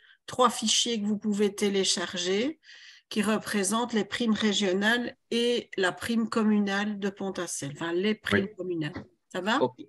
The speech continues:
Speaker 3: Oui.
Speaker 1: Ça, vous téléchargez le document et puis vous regardez ce à quoi vous avez droit sur le plan communal également.
Speaker 3: Ok. Donc, voilà.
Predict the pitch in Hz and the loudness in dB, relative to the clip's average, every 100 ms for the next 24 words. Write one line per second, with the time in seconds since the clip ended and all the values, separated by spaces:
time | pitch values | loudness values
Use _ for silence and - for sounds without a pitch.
0 | _ _ _ - - 123 - - - 254 | _ _ _ -14 2 4 4 -2 2 4
1 | 240 220 233 220 214 214 208 220 202 190 | 4 4 6 6 4 2 2 0 0 -4
2 | - 196 262 247 - 202 196 190 175 185 | -4 2 4 4 0 -4 -4 -2 -2 0
3 | 233 247 - - 196 - 214 202 202 185 | 2 2 2 0 -2 0 0 0 -2 -2
4 | 185 165 160 208 233 - - - _ _ | 0 -2 0 2 2 0 -20 -20 _ _
5 | _ - - 214 202 - 214 202 196 185 | _ -6 -2 0 0 0 0 0 0 2
6 | 190 196 196 190 175 170 160 147 - _ | 2 0 0 0 0 0 -2 -4 -8 _
7 | _ _ _ - - _ _ - 131 - | _ _ _ -20 -20 _ _ -2 -2 0
8 | 87 - _ _ _ _ _ _ _ _ | -6 -8 _ _ _ _ _ _ _ _
9 | _ _ _ _ _ _ _ _ _ _ | _ _ _ _ _ _ _ _ _ _
10 | _ _ _ _ _ 233 110 98 95 _ | _ _ _ _ _ -16 -12 -10 -12 _
11 | _ _ _ 101 95 107 139 - | _ _ _ -8 -4 -2 -2 -4